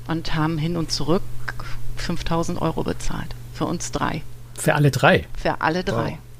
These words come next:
Speaker 2: Na, das ist ein guter Preis.
Speaker 1: Ja. Ja.
Speaker 2: Jetzt erzähl mal ein bisschen über Neuseeland, weil das ist eigentlich so der Grund, warum ich gedacht hab,
Speaker 1: Ja.
Speaker 2: das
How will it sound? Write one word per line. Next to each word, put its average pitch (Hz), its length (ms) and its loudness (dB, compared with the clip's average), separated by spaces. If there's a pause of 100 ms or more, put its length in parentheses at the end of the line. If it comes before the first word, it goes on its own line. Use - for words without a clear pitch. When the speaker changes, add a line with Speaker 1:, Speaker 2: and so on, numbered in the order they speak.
(120)
Speaker 2:
Na, 120 120 2
das - 100 -6
ist - 60 -6
ein - 40 -18
guter 117 180 0
Preis. 117 260 -2
Speaker 1:
Ja. - 60 -2 (800)
Ja. - 140 -6 (540)
Speaker 2:
Jetzt 208 200 8
erzähl 196 220 4
mal 202 120 8
ein 151 40 4
bisschen 175 240 4
über 147 160 10
Neuseeland, 135 480 10
weil 113 100 4
das 147 120 10
ist - 80 2
eigentlich 160 240 8
so 165 60 10
der 143 120 10
Grund, 160 300 10
warum 139 160 10
ich 147 100 8
gedacht 131 260 6
hab, 139 120 4 (240)
Speaker 1:
Ja. 180 240 4 (100)
Speaker 2:
das - 220 8